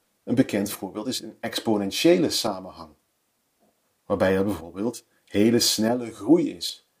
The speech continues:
van een exponen-, exponentiële soort. Die is dan niet lineair. Of je kunt de zogenaamde omgekeerde U-samenhang hebben. Dan is er een toename tot een bepaald punt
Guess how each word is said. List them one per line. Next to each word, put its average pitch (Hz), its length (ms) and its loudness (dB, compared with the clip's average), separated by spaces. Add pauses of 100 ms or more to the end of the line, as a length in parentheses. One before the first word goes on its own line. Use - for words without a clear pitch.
(280)
van 95 140 -4
een 92 100 -8
exponen-, 107 580 -2
exponentiële 117 840 0
soort. - 380 0
Die 117 140 0
is 95 100 -2
dan 92 160 -6
niet 127 200 -8
lineair. 98 640 -4 (1200)
Of - 200 2
je - 100 -2
kunt 92 220 -6
de 107 60 -6
zogenaamde 104 600 -2
omgekeerde 120 880 0
U-samenhang 92 1500 -2
hebben. - 340 -12 (1120)
Dan 110 140 -2
is 107 160 2
er 104 80 2
een 92 200 -4
toename 160 500 4
tot 127 120 0
een 95 60 -2
bepaald 90 520 -2
punt 151 480 2